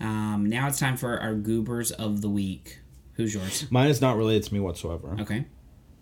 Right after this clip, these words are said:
Speaker 2: 'Cause I never watched it. But it doesn't make sense to me that H B O canceled Lovecraft Country.
Speaker 1: I
Speaker 2: Or whatever that show was called.
Speaker 1: Yeah, exactly. I don't get it.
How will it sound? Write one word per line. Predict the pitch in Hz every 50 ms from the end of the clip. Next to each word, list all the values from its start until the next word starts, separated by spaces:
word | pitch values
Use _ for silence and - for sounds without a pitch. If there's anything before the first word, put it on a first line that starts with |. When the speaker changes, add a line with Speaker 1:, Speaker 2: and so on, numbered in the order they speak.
| - - - - - - - - - - - - -
Speaker 2:
'Cause | - 131 113
I | 117 110
never | 107 98 101
watched | 98 90 87 82 - - -
it. | 107 107 - - - - - - - - -
But | - 135
it | 123 113
doesn't | 131 135 139 - 139
make | 120 113 107
sense | - 120 107 104 -
to | 104
me | 101 101
that | 92 -
H | - 104 82 - - -
B | 101 95
O | 92 87 87 -
canceled | - - - 95 90 - 85 87 85 85
Lovecraft | 82 85 - - - 92 90 - - -
Country. | - - - - - 101 117 120 - - - - - - - - - _ - - - -
Speaker 1:
I | 160 165 - - - - - - -
Speaker 2:
Or | 123 123
whatever | 123 117 107 107
that | 98 92 -
show | - 90
was | 87 87
called. | - 87 90 110
Speaker 1:
Yeah, | 151 160 160 - 165
exactly. | 165 170 160 147 170 190 202 196 156 113 107 - - - - - -
I | 151 165
don't | 180 190 190 165
get | 185 208 226
it. | 233 151 - - -